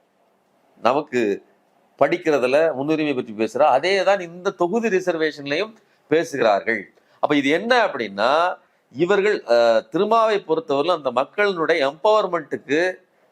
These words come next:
இந்த வளர்ச்சிக்கு வேலை செய்கிறார். ஏர்போர்ட் மூர்த்தியை பொறுத்தவரையிலும் அந்த சாதியை வைத்து பொறுக்கி திங்கிறதுக்கு வேலை செய்யறாங்க.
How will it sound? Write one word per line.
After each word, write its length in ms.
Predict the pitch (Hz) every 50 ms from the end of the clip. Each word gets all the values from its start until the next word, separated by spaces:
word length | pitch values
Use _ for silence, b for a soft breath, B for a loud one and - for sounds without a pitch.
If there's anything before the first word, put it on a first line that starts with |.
| _ -
இந்த 160 | 123 131 123
வளர்ச்சிக்கு 680 | 110 110 127 151 196 220 208 - - 190 180 - 214 208 190 -
வேலை 240 | 117 131 143 147 151 139
செய்கிறார். 500 | - 127 120 110 110 107 113 110 107 - -
ஏர்போர்ட் 500 | 101 127 151 190 190 - 185 185 175 160 139
மூர்த்தியை 380 | 143 156 165 156 156 156 151 135
பொறுத்தவரையிலும் 580 | 127 127 120 113 120 117 120 127 165 208 - b b b b
அந்த 180 | - 120 123 117
சாதியை 500 | - 127 127 156 180 180 180 175 165 160
வைத்து 260 | 143 135 - - 180 -
பொறுக்கி 340 | - - 156 175 165 170
திங்கிறதுக்கு 600 | 170 - - 143 135 123 123 120 117 110 147 143
வேலை 220 | 117 113 120 120 117
செய்யறாங்க. 420 | - - 107 104 101 98 98 98